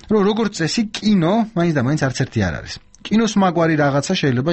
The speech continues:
იყოს. ზოგი შეიძლება გასართობიც კი იყოს ვიღაცაებისთვის, მაგრამ აი, ესეთია ყველა, კომპიუტერში რო ნახო და არაფერი დაგაკლდება. აბსოლუტური უმეტესობა ეგრეა ქართული ფილმებისა. ყოველ კვირას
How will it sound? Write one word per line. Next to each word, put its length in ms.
იყოს. 260
ზოგი 220
შეიძლება 260
გასართობიც 480
კი 140
იყოს 180
ვიღაცაებისთვის, 560
მაგრამ 260
აი, 160
ესეთია 320
ყველა, 240
კომპიუტერში 400
რო 80
ნახო 240
და 160
არაფერი 240
დაგაკლდება. 520
აბსოლუტური 560
უმეტესობა 400
ეგრეა 160
ქართული 400
ფილმებისა. 400
ყოველ 240
კვირას 280